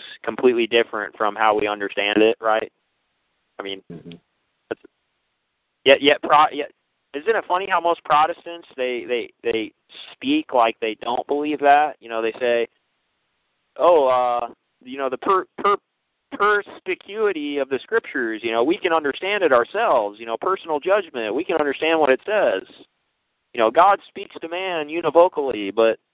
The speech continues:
Speaker 1: but yet they don't believe, <laughs> they don't believe it about any of these verses. <laughs>
Speaker 2: Yeah.
Speaker 1: They spiritualize
Speaker 2: Except for
Speaker 1: them all,
Speaker 2: these,
Speaker 1: you know?
Speaker 2: this verse here and here and here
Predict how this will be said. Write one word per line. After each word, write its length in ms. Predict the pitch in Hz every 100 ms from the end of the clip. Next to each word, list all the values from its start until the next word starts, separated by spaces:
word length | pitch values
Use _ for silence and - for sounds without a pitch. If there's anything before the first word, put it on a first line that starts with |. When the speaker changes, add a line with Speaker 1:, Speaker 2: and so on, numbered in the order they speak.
| _ _ _ _ _ _
Speaker 1:
but 120 | 123 120
yet 160 | 123 120
they 80 |
don't 260 | 123 127 - _ -
believe, 460 | 117 123 127 120 -
<laughs> 100 | 185
they 120 | 151
don't 180 | 147 143
believe 260 | 139 143 139
it 100 | 123
about 240 | 120 117
any 200 | 127 123
of 60 | 120
these 160 | 120 113
verses. 360 | 120 120 113 -
<laughs> 60 | 285 - _ _ _ _ - _ -
Speaker 2:
Yeah. 200 | 120 - - -
Speaker 1:
They 100 | -
spiritualize 520 | - 156 151 202 120
Speaker 2:
Except 100 | 117
for 80 | 127
Speaker 1:
them 40 | 214
all, 140 | 226
Speaker 2:
these, 80 | 175 -
Speaker 1:
you 60 | 117
know? 160 | 113
Speaker 2:
this 100 | 143 -
verse 180 | 139 131
here 320 | 135 139 170 -
and 80 | 117
here 280 | 131 139
and 100 | 151
here 280 | 120 135 147